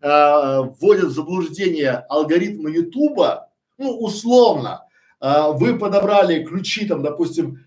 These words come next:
э, "Как выйти замуж", а в вашем видео нет ни слова о том, как выйти замуж. И YouTube посчитает о том, что вы, а, обманываете поисковые алгоритмы и может вас наказать.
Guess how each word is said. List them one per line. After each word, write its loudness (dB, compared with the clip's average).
э, 2
"Как 2
выйти 0
замуж", 0
а 4
в 0
вашем 2
видео 0
нет -4
ни -8
слова 0
о 0
том, -2
как -8
выйти -4
замуж. -2
И -6
YouTube 0
посчитает 0
о -8
том, 0
что -6
вы, -2
а, 4
обманываете 2
поисковые 2
алгоритмы -2
и -6
может 4
вас 0
наказать. -4